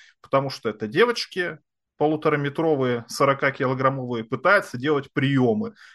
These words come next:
Но из-за того, что они полутораметровые, сорокакилограммовые, в принципе, можно делать в полную силу, потому что этих сил у них, ну, нет, поэтому можно лупить себя как угодно.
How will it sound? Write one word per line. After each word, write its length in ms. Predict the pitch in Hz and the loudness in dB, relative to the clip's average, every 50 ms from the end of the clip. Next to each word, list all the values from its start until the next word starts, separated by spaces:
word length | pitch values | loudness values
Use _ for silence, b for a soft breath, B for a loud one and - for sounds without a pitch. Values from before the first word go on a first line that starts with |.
| B B | B B
Но 180 | 135 156 165 151 | 2 4 4 4
из-за 220 | 143 131 135 151 | 4 2 0 0
того, 260 | - - 160 165 165 | 2 2 2 2 2
что 220 | 151 - - 139 135 | 0 -2 0 2 2
они 160 | 131 143 143 | 2 2 0
полутораметровые, 840 | 131 - 135 139 131 - 135 131 123 131 131 127 160 143 131 123 120 | 0 0 0 0 0 2 2 2 2 0 -2 -2 0 0 0 0 -2
сорокакилограммовые, 1080 | - - 131 127 123 - 131 123 - - 123 127 123 131 135 143 185 226 247 214 147 | 0 0 0 2 2 0 -2 -2 -2 -2 0 0 2 2 2 2 0 -2 -4 -4 -6
в 80 | - - | -6 -4
принципе, 420 | - 185 220 247 247 - - - | -2 -4 -2 -4 -6 -10 -8 -6
можно 320 | 131 131 160 156 139 127 120 | -6 -4 -4 -4 -4 -4 -2
делать 240 | 120 156 156 135 - | 0 0 0 0 -2
в 100 | - - | -2 0
полную 320 | 165 156 131 127 127 127 | 0 2 2 2 0 -2
силу, 280 | 127 - - 247 196 - | -2 -4 -6 -6 -6 -6
потому 260 | - - 135 135 135 | -4 -2 -2 -2 -2
что 160 | - - 139 | -2 -4 -4
этих 200 | 127 - 123 - | -4 -4 -6 -8
сил 240 | - - 233 220 160 | -6 -6 -4 -2 -2
у 40 | 135 | -2
них, 300 | 151 190 - - - - | -2 -2 -4 -4 -6 -10
ну, 180 | 156 160 123 107 | -10 -10 -10 -6
нет, 500 | - 139 147 156 160 151 131 113 - - - - | -2 0 2 4 6 6 4 4 2 -2 -4 0
поэтому 400 | - 131 156 - - 143 131 135 | 2 2 2 0 -2 -4 -2 0
можно 260 | 151 143 131 131 127 | -2 -2 0 0 0
лупить 340 | 127 131 127 131 - 175 - | 0 0 -2 -4 -8 -14 -12
себя 240 | - - 131 135 131 | -10 -6 -4 -4 -2
как 220 | - 131 127 - | -2 -4 -4 -4
угодно. 480 | 147 139 135 143 208 220 220 214 - | -4 -2 0 0 0 0 0 -4 -8